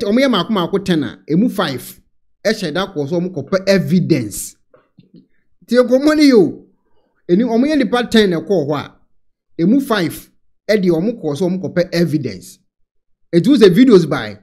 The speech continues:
time ɔfrɛfrɛ sika no, video by, ne ade ade. Ɔmo de evidence kan ɔmo claims ho.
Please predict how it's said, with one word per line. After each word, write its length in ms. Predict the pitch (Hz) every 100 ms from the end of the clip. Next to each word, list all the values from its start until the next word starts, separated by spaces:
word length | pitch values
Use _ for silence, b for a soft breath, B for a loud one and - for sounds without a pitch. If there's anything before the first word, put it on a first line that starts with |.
| _
time 180 | - 220
ɔfrɛfrɛ 480 | 180 180 202 196 147
sika 180 | - 139
no, 80 | 139
video 320 | 131 185 139
by, 300 | 120 131 131
ne 100 | 160
ade 200 | 160 135
ade. 400 | 113 101 139 b b b b _ -
Ɔmo 200 | 180 277
de 140 | 208 214
evidence 520 | 226 233 185 170 170 165
kan 240 | 160 151
ɔmo 260 | 165 226 -
claims 380 | 233 214 175
ho. 260 | 127 131